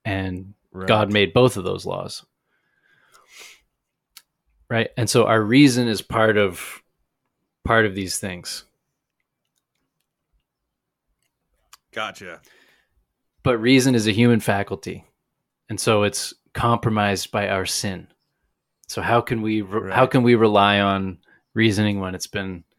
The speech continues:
Speaker 1: all fucked up by all of our impure, sinful thoughts? And they say, like, "Oh, you need faith."
Speaker 2: Ah.
Speaker 1: But Aquinas says, "Well, actually,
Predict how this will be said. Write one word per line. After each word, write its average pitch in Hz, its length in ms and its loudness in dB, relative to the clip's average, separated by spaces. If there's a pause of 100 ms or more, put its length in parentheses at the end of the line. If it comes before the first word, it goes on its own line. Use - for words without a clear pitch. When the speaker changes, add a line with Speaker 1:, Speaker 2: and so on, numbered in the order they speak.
(440)
Speaker 1:
all 107 140 -2
fucked - 320 -8
up 104 160 -8
by 98 180 0
all 95 160 -2
of 92 100 -4
our 92 160 0
impure, 95 720 -4
sinful 101 380 -4
thoughts? - 520 -2 (1080)
And 104 160 -4
they 98 100 -2
say, 98 140 -2
like, 95 180 -2
"Oh, 139 120 6
you 110 180 4
need 110 180 -2
faith." - 500 -10 (2250)
Speaker 2:
Ah. 95 360 -12 (560)
Speaker 1:
But 127 180 6
Aquinas 110 400 4
says, 104 220 4
"Well, 104 100 0
actually, 113 580 -2